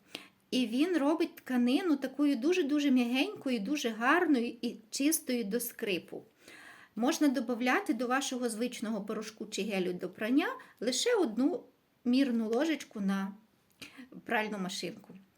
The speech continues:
На п'ять кілограмів чи на сім, яка у вас машинка, залежно. Ним можна мити посуду, ним можна мити чайник,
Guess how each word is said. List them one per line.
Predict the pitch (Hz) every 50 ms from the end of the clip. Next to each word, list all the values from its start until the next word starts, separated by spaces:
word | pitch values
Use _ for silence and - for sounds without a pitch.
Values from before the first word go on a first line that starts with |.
| _ _ -
На | 185 185
п'ять | 185 - 220 220 220 220
кілограмів | - - 180 175 175 196 233 220 247 233 208 185 175 180 165 165 165 - - - -
чи | - 175
на | 170 160 160
сім, | - - - 226 233 220
яка | - - 196 - - 185 175
у | 165
вас | - 170 165 - -
машинка, | 156 - - - - - - - 147
залежно. | 135 143 147 143 131 120 135 - - - - - 285 269 - -
Ним | 180 196 233 294 403 381 285
можна | 254 262 285 269 233 226
мити | 190 190 208 226 - 277
посуду, | 285 - - 160 - - - 156 143 - 170 196 - - - - - - - -
ним | 185 196 226 294 320 277
можна | 254 226 208 196 185 175 180
мити | 185 202 262 285 - 302
чайник, | - - - 196 170 165 160 160 175 196 240 - -